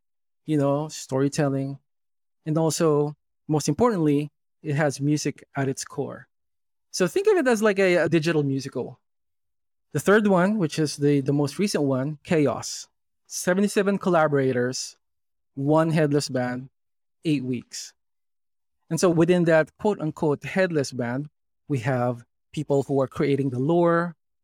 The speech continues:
writing the lore, people who are working on the economic flow of the project. We have devs working on customized smart contracts. We also have collaborations with O X Splits, which is a royalty splitting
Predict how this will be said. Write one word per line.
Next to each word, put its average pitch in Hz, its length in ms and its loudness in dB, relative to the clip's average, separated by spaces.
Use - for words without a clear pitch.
writing 156 280 0
the 165 80 2
lore, 151 500 2
people 139 300 -4
who 135 200 0
are 123 220 2
working 135 280 -2
on 131 280 -2
the 135 180 -4
economic 147 500 -2
flow 160 600 0
of 156 260 0
the 156 80 0
project. 160 560 -2
We 135 100 -2
have 139 340 0
devs 143 460 -2
working 143 440 -2
on 131 320 -2
customized 135 560 -4
smart 180 460 -4
contracts. 165 760 -4
We 147 120 0
also 135 260 0
have 139 200 -2
collaborations 131 720 0
with 135 240 -6
O 131 140 -6
X - 140 -8
Splits, - 520 -2
which 143 140 -2
is 143 160 0
a 143 80 -2
royalty 147 320 0
splitting 147 600 -2